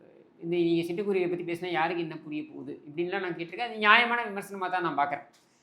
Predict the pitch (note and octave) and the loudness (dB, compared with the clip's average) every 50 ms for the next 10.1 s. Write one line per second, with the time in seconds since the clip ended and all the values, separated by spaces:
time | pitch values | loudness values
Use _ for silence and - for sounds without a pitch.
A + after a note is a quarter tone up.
0 | _ _ _ - D3 D3+ D3+ D#3+ E3+ F3+ F#3 F3 - - - - - _ _ _ | _ _ _ -12 -6 -4 0 2 4 4 4 2 0 -6 -12 -18 -20 _ _ _
1 | _ _ _ _ _ _ _ _ _ _ _ _ _ _ _ _ _ _ _ - | _ _ _ _ _ _ _ _ _ _ _ _ _ _ _ _ _ _ _ 0
2 | D3 E3+ E3+ F#3 A3+ C4 C4+ C4+ B3+ C4 B3+ B3+ B3 A#3+ A3+ A#3+ - C4 C4 A#3 | 6 10 12 12 12 10 6 2 2 2 2 0 0 -2 -4 -4 -6 -6 -4 -4
3 | A3 G#3 G3 G3 G3+ A3+ A3+ A#3 A#3 A3+ G#3+ G3+ G3 G3+ G#3+ A#3 B3 A#3+ - - | -4 0 4 6 6 6 4 2 0 0 0 0 0 0 -2 -4 -4 -6 -8 -12
4 | - - _ _ _ _ _ _ _ _ _ _ - - E3 D#3+ D#3+ - - F3+ | -18 -20 _ _ _ _ _ _ _ _ _ _ -4 -2 -2 -2 -2 -4 -8 -8
5 | G3 A3+ B3 B3 C4 B3+ A#3 - - G#3+ F3 F#3+ E3+ E3 E3+ E3+ F3 F3 E3 E3 | -6 -6 -4 -2 -2 0 0 0 -2 -2 -2 -2 -2 -2 -2 -2 -2 -2 -2 -2
6 | E3 F#3 G#3 G3 G3+ F3 E3 E3+ E3 - G#3 A3+ A#3 A#3 - - F#3+ F#3 F3+ F#3 | -2 -4 -2 -2 -2 -2 -2 -2 -2 -2 -2 -2 -2 -4 -6 -6 -6 -4 -2 -2
7 | F3 D#3+ D#3+ D#3+ D3 D3 C#3+ D3 D3+ D#3+ D#3 D#3 D#3 - F#3 G3+ G#3+ A3+ F#3 F3 | -2 -2 -4 -4 -8 -6 -6 -4 -4 -4 -4 -4 -6 -4 -2 -2 -2 -2 -2 -4
8 | E3+ D3 D#3 D3+ C#3+ C3+ C#3 D3 D#3 D#3 D#3 D#3 D3+ D3+ E3+ F3+ G#3 G3+ G#3 F3+ | -4 -4 -4 -4 -4 -6 -4 0 0 0 0 0 -2 -6 -6 -6 -6 -6 -6 -6
9 | E3+ D#3 - D3+ C3+ C3+ C3+ C3 C#3+ D3 D#3+ D#3+ F#3+ F#3+ F#3 E3+ E3 D#3+ F3 E3+ | -6 -8 -8 -10 -12 -14 -14 -10 -10 -10 -8 -8 -8 -6 -8 -8 -8 -8 -8 -8
10 | D#3 | -10